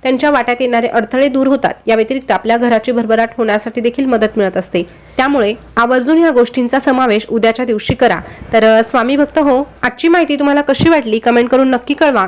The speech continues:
याविषयी जर तुम्हाला काही शंका असतील तर ते देखील तुम्ही कमेंट करून विचारू शकतात. तर, अ, पुन्हा भेटूया नवीन माहितीसोबत. तोपर्यंत बोलत रहा श्री स्वामी समर्थ, जय जय स्वामी समर्थ. श्री स्वामी समर्थ, जय जय स्वामी समर्थ.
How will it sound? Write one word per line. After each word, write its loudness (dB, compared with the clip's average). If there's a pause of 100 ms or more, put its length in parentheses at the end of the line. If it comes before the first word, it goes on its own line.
याविषयी -2
जर 0
तुम्हाला 0
काही -4
शंका -2
असतील -4
तर -2
ते 2
देखील -2
तुम्ही 2
कमेंट 0
करून 2
विचारू 0
शकतात. -6 (360)
तर, 2
अ, 6
पुन्हा 2
भेटूया 2
नवीन 2
माहितीसोबत. 0 (460)
तोपर्यंत 2
बोलत 2
रहा 0
श्री -2
स्वामी 0
समर्थ, -2 (180)
जय 2
जय -2
स्वामी -2
समर्थ. -4 (500)
श्री 2
स्वामी 0
समर्थ, -4 (200)
जय 2
जय 0
स्वामी -2
समर्थ. -6